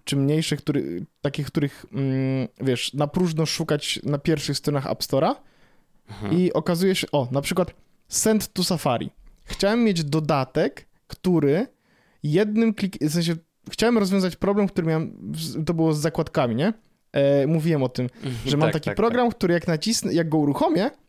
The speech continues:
Speaker 1: to on wszystkie zakładki, które mam odpalone w przeglądarce, wrzuca do Safari. I
Speaker 2: Aha.
Speaker 1: zamyka je w tej przeglądarce.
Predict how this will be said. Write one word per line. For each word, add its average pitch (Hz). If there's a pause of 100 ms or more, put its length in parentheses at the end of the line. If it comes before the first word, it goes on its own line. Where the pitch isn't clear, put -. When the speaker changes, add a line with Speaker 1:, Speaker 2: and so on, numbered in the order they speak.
Speaker 1:
to 175
on 165
wszystkie 233
zakładki, 185
które 165
mam 160
odpalone 160
w -
przeglądarce, 156 (320)
wrzuca 156
do 139
Safari. -
I - (1000)
Speaker 2:
Aha. 165
Speaker 1:
zamyka 170
je 131
w -
tej 139
przeglądarce. 120